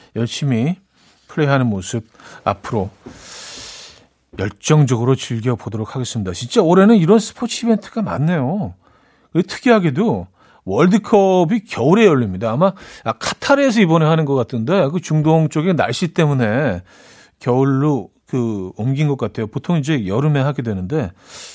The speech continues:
이게 우리 선수들한테는 어떻게 적용이 될지, 아, 궁금해집니다. 야, 올해 그 아시안 게임도 있고요. 아, 진짜 빅 스포츠 이벤트들이 정말 많네요. 그렇지만, 아, 오늘부터는요,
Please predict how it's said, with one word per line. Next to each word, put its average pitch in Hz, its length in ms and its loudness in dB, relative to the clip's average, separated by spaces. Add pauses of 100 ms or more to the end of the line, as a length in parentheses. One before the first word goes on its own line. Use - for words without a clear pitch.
(180)
이게 147 220 -4 (220)
우리 120 180 -4
선수들한테는 156 720 -2
어떻게 165 260 0
적용이 120 320 0
될지, 98 540 -6 (1080)
아, 98 380 -4
궁금해집니다. 107 760 0
야, - 200 -6
올해 104 180 -4
그 143 140 -4
아시안 131 300 2
게임도 117 280 -2
있고요. 110 380 -4 (380)
아, - 80 -16
진짜 - 280 -6 (120)
빅 151 200 -4
스포츠 - 600 -2
이벤트들이 135 540 -2
정말 135 260 -4
많네요. 117 400 -2 (560)
그렇지만, 156 720 2 (560)
아, 110 600 -2
오늘부터는요, 139 840 2